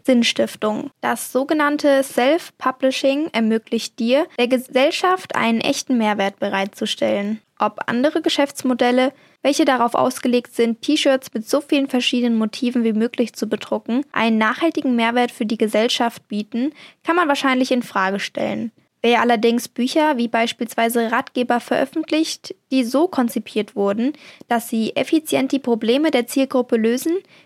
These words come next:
bietet nicht nur einen kleinen Mehrwert, sondern kann das Leben vieler Menschen nachhaltig ins Positive verändern.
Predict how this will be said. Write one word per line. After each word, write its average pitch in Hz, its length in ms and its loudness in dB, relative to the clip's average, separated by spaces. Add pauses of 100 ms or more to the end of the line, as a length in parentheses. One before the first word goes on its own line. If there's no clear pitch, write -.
(120)
bietet 320 260 2
nicht 320 240 -2
nur 294 100 2
einen 226 220 0
kleinen 208 340 0
Mehrwert, 277 540 2
sondern 220 560 0
kann 294 260 -2
das 254 220 0
Leben 233 260 0
vieler 254 300 0
Menschen 220 420 0
nachhaltig 220 720 -2
ins 214 180 -4
Positive 226 640 -2
verändern. 208 600 -2